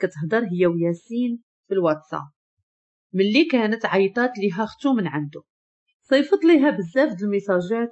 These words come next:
وما جاوباتوش، بقى كيشوف باش يقشعها من الشرجم،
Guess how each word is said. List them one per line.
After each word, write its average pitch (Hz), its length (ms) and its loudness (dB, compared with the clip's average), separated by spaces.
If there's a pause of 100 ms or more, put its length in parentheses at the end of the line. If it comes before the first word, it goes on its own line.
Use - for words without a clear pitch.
(100)
وما 208 180 2
جاوباتوش، 175 1000 -4 (360)
بقى 311 380 2 (100)
كيشوف 262 580 2 (200)
باش 277 280 0
يقشعها 226 560 -2
من 247 80 2
الشرجم، 165 600 -8